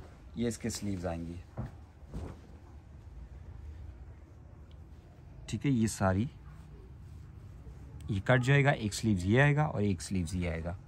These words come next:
ठीक है। इसका जो sleeves की length बनेगी वो भी आपको बताता चलूँ, Sleeves की जो length है वो बनेगी, मतलब आपकी sleeves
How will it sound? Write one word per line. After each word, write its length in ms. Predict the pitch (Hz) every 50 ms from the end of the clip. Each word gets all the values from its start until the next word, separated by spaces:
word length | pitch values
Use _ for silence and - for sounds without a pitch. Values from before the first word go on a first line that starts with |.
| - - - - - - - - - - - -
ठीक 180 | - 113 -
है। 60 | 147 151
इसका 320 | - - - - - 131
जो 120 | 120 107 113
sleeves 460 | - - - - 107 120 127 - -
की 160 | - - 135 127 117 113 - - 123
length 320 | 101 104 113 123 123 - 156
बनेगी 380 | 135 139 135 139 135 127 131
वो 160 | 117 107 113
भी 100 | 113 117 123
आपको 240 | 127 123 - 135 123
बताता 380 | 113 110 - 113 110 113 135
चलूँ, 260 | 135 - 127 113 117 117 - - - - - - - - - - - - - - - - - - - - - - - - - - -
Sleeves 380 | - - - - 113 117 117 -
की 100 | - 135
जो 160 | 120 101 104 101
length 440 | 95 95 95 104 120 135 - -
है 280 | - 110 107 104 107 110 - - - - - - - - - - - - - - - - - -
वो 180 | - 107 117 120
बनेगी, 840 | 107 107 110 107 107 107 104 104 113 110 110 113 113 113 113 127 - - - - - - - - - - - - - - - - - - - - - - - -
मतलब 380 | 107 101 92 101 110 107 98 - - - - - - - - - - - - -
आपकी 480 | 98 98 95 - - - 110 104 107 107
sleeves 580 | 101 - - 101 101 104 98 98 - - -